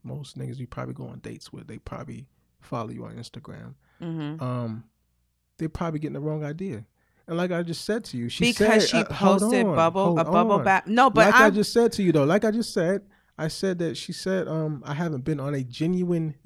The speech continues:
Speaker 1: date in a long time." So if a
Speaker 2: Okay.
Speaker 1: woman says something like that, clearly when she's going on a date, these niggas expecting something else, which she did say to me. So I'm like, "If you wanna clean that up."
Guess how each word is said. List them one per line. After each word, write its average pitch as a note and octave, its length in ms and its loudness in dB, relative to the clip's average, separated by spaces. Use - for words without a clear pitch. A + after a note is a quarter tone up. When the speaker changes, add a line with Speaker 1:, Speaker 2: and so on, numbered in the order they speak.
Speaker 1:
date D#3 400 -2
in C3 100 -6
a B2 40 -4
long C3+ 260 -2
time." A#2+ 380 -4
So F#3 60 4
if - 120 0
a G3+ 40 8
Speaker 2:
Okay. F#3+ 180 8
Speaker 1:
woman A3 280 6
says G#3 280 0
something A3 300 0
like A3 180 0
that, G#3+ 200 -2
clearly G3+ 360 2
when C#3+ 120 -2
she's E3 220 -4
going F#3 260 0
on F3+ 100 0
a D3+ 40 -6
date, F#3 260 -4
these D#3+ 180 -6
niggas D#3 240 -2
expecting C3+ 540 -4
something C#3 420 -8
else, C3 240 -6
which - 420 -6
she F3+ 180 -6
did D#3+ 220 -2
say G#3+ 260 -2
to D3+ 140 -4
me. A#2 240 -6
So G3+ 220 2
I'm G3+ 100 2
like, F3 100 0
"If - 100 -6
you A3 60 2
wanna E3 160 2
clean F3+ 360 -2
that D#3 180 -2
up." F3+ 240 -2